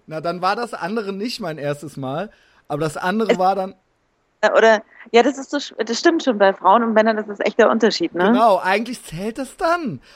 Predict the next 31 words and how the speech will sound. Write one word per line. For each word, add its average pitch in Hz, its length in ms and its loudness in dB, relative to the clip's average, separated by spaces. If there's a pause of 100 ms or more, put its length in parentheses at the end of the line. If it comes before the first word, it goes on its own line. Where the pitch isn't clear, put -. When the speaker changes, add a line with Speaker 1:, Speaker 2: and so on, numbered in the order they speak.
Speaker 1:
Aber 214 360 0
eigentlich, 233 640 -4
also 190 200 -4
der 196 140 -4
Penis 247 520 -8
war 190 180 0
halt 202 160 -4
in 190 140 -10
der 202 120 -4
<laughs> - 20 -4
Scheide - 520 -8
halt 143 320 -10
drin, 127 300 -10
ja. 127 180 -6 (800)
Aber, 180 500 4
ähm, 160 320 -6 (340)
Speaker 2:
Aber 269 220 -12
was 277 120 2
hat 233 160 4
sie 247 120 6
denn 403 120 -2
gesagt? 202 360 4
Hat 214 140 2
sie 240 80 -4
dann 233 140 4
gesagt, 220 260 4
Speaker 1:
sie 233 40 10
wollte 285 300 10
Speaker 2:
oh, 277 60 10
Speaker 1:
unbedingt 247 540 -2
halt 180 420 0